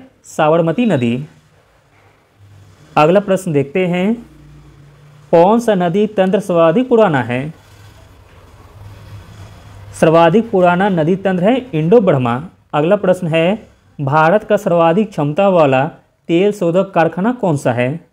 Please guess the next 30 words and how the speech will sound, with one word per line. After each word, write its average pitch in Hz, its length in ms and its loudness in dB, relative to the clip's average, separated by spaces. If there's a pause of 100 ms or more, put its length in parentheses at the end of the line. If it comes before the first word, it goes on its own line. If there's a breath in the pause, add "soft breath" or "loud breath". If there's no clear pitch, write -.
(1600)
भारत 147 460 2
का 208 120 -2
सर्वाधिक 175 500 0
क्षमता 156 380 -4
वाला 147 380 2 (340)
तेल 165 240 -2
शोधक 190 400 -2
कारखाना 165 440 0
है 247 160 0
कोयली, 139 500 0 (260)
जो 147 180 0
कि 202 140 -4
गुजरात 156 400 0
में 208 160 -2
स्थित 143 280 -8
है। 131 220 -6 (680)
अगला 160 240 2
प्रश्न 175 320 -2
है, 156 440 -2 (840)
भारत 156 540 2 (240)
का 185 120 0
सबसे 180 380 -2
लंबा 185 380 0
राजमार्ग 156 600 0 (260)
जो 151 240 0
जबलपुर 190 560 2
से 185 140 -4
होकर 165 360 0
गुजरता 143 460 0
है, 208 180 0